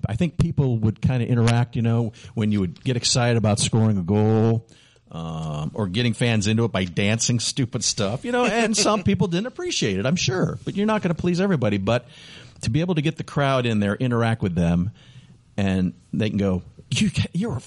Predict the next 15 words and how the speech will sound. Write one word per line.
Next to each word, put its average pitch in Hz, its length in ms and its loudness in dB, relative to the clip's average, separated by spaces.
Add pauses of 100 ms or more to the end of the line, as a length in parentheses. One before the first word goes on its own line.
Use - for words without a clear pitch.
it 208 100 0
was - 140 0
fun," 277 380 -6 (140)
you 98 120 -2
know? 139 240 0 (720)
Then 143 100 0
we 139 140 0
accomplished 127 500 -2
our 104 140 -2
job, 87 340 -2
accomplished 101 480 -4
our 90 140 0
goal. 82 420 -2
And, 80 340 0
uh, 76 200 0